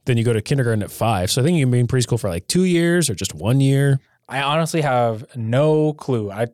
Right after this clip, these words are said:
Speaker 2: in my mind, it is perpetually spring. Like,
Speaker 1: Yeah, I don't
Speaker 2: it was
Speaker 1: remember.
Speaker 2: never winter. <laughs>
Speaker 1: Yeah, I get that.
Speaker 2: <laughs> I, I couldn't tell you anything about that. But one of the,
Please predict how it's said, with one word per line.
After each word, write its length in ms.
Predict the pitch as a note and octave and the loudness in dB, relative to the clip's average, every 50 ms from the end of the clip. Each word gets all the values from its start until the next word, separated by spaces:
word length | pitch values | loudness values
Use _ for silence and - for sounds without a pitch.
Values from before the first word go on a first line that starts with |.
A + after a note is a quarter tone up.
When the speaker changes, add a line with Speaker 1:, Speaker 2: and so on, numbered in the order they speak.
| _ - | _ -6
Speaker 2:
in 140 | C#3 B2+ C3 | -4 -2 0
my 180 | B2+ C3+ D3+ | 0 0 0
mind, 360 | D#3 D#3+ E3 E3 E3+ F3 F3+ | 0 0 0 0 -2 -2 -2
it 120 | G3 D3 B2 | -2 -2 -2
is 160 | A#2+ A#2+ G#2+ | -2 -4 -4
perpetually 640 | - - C3 A#2+ - D3 C3+ C3 - D3 C3+ B2 A#2+ | -6 -8 -8 -6 -4 -4 -4 -2 -4 -4 -4 -2 -2
spring. 600 | - - - - - A2+ A2+ G#2+ F2+ F2 F#2+ - _ _ _ _ _ _ _ _ _ _ _ _ | -2 -4 -6 -6 -6 -4 -4 -4 -6 -10 -18 -20 _ _ _ _ _ _ _ _ _ _ _ _
Like, 360 | - A#2 G#2 G2 F#2+ - - - - | -10 -10 -10 -12 -14 -18 -20 -8 -4
Speaker 1:
Yeah, 160 | A2+ B2 A#2+ | -2 0 0
I 80 | C3 | 0
don't 120 | C#3+ D3+ D3 | 0 0 0
Speaker 2:
it 120 | C#3+ D3 A#2 | -2 -2 -2
was 140 | C#3+ D3 A#2 | -2 -2 0
Speaker 1:
remember. 100 | C3+ C3+ C3+ | -2 -2 -2
Speaker 2:
never 180 | C#3 C#3+ D#3 C#3+ | -2 -2 -2 -2
winter. 400 | C3 B2 A#2+ - - B2 B2+ A2+ | -2 -2 -4 -6 -6 -6 -6 -6
<laughs> 60 | G2+ - | -6 -4
Speaker 1:
Yeah, 200 | A#2+ B2 G#2+ G2+ - F#2+ - - - | -2 0 0 0 -2 -4 -8 -12 -8
I 120 | - B2+ | -6 -4
get 160 | B2+ B2 - - | -4 -2 -2 -4
that. 180 | - - - - - | -4 -4 -6 -8 -10
Speaker 2:
<laughs> 60 | B3 - | -8 -6
I, 80 | - E3+ - D#5+ - - A3+ F#3 | -4 -4 -4 -6 -8 -8 -8 -4
I 100 | - E3+ | -4 -4
couldn't 280 | E3 - G3+ F3 F3 E3+ | -2 -2 -2 -2 -2 -2
tell 200 | D#3+ E3+ E3+ E3+ | -2 0 0 2
you 120 | E3+ E3 | 2 2
anything 400 | E3+ D#3+ D3+ D3+ D3 C#3+ D3+ C#3 C#3 | 2 0 0 0 -2 -2 -2 -2 0
about 240 | B2+ B2+ A#2+ A#2 - | 0 0 -2 -2 -4
that. 220 | A2 G2+ G2 G#2 | -8 -10 -8 -4
But 240 | A2 B2+ B2+ C3 - _ _ - - _ _ _ _ _ _ _ - | -2 -2 -2 -2 -4 _ _ -20 -20 _ _ _ _ _ _ _ -8
one 240 | C#3 C3 D3 D#3 E3 | -4 -2 0 0 0
of 100 | D#3+ D3 | 0 0
the, 300 | D#3 D3+ D3+ D3+ - | 2 4 4 2 2